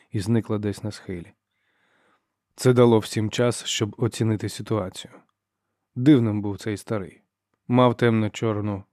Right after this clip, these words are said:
як сажа, шкіру, властиву жителям далекого півдня, від якого їх відділяла широка безжива пустеля. Такий шлях нелегко подолати, і Феро рідко траплялися люди з тих країв. Чоловік був високим і худим,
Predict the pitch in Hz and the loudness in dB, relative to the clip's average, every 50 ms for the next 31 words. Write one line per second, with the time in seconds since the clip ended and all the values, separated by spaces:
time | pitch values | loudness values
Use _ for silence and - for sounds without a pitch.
0 | _ - 110 101 - - - 110 104 104 104 - - - - 117 117 113 110 104 | _ -6 -6 -6 -6 -4 -4 -4 -4 -4 -4 -6 -8 -4 -2 0 0 0 0 -4
1 | - _ _ _ _ _ _ 110 113 120 - - - 117 113 113 110 120 104 - | -6 _ _ _ _ _ _ 0 0 0 2 2 2 2 2 4 2 2 2 2
2 | 107 107 107 107 107 117 107 113 107 98 - 110 110 113 104 - 107 104 98 98 | 0 0 0 0 2 2 2 2 0 0 -2 -2 -2 -2 -2 -4 -4 -4 -4 -6
3 | 101 98 - _ _ _ _ _ _ _ - 110 107 110 113 104 - 113 110 110 | -8 -10 -10 _ _ _ _ _ _ _ -6 -2 0 2 2 2 2 0 0 2
4 | 107 107 110 113 107 - 113 113 110 104 110 110 104 101 101 101 98 - - 117 | 2 2 2 0 0 0 -2 -2 0 0 0 2 2 2 0 -2 -4 -4 -2 -2
5 | 110 113 104 - 107 110 107 110 101 95 110 110 107 104 98 - - 113 - - | -2 -2 -2 -4 -6 -4 -4 -4 -4 -2 -2 -2 -2 -2 -2 -4 -6 -8 -8 -10
6 | - 104 98 92 95 95 - _ _ _ _ _ _ _ _ _ _ _ _ - | -10 -10 -10 -10 -10 -12 -16 _ _ _ _ _ _ _ _ _ _ _ _ -6
7 | 113 - 120 117 107 - - 117 113 110 - - 117 110 117 123 120 - - 98 | -2 2 2 2 2 2 0 0 0 0 0 -2 0 0 0 0 0 -2 -6 -6
8 | 113 107 107 101 98 95 90 - 98 98 95 - - 120 113 110 110 107 107 110 | -4 -4 -2 -2 -2 -4 -6 -6 -8 -10 -10 -4 -2 -2 0 0 0 0 -2 -2
9 | 104 - - 95 - 104 101 - 107 101 98 101 98 - - 107 104 104 101 101 | -4 -6 -8 -8 -6 -6 -4 -2 -2 -2 -2 -2 -4 -6 -6 -4 -4 -4 -4 -6
10 | 98 - - - 104 92 - - 107 104 104 95 92 92 - _ _ _ _ _ | -8 -8 -8 -10 -10 -10 -8 -6 -6 -4 -4 -4 -6 -10 -14 _ _ _ _ _
11 | _ _ _ _ _ _ _ - - 123 123 127 120 127 120 113 110 110 110 107 | _ _ _ _ _ _ _ 0 4 6 6 8 8 6 4 4 2 2 2 2
12 | 104 110 107 - - 135 123 - 117 120 - - 113 - - 123 117 107 107 101 | 2 0 0 2 2 2 2 2 0 -2 -2 -4 -6 -2 -2 -2 0 0 0 -2
13 | 95 90 90 | -2 -4 -6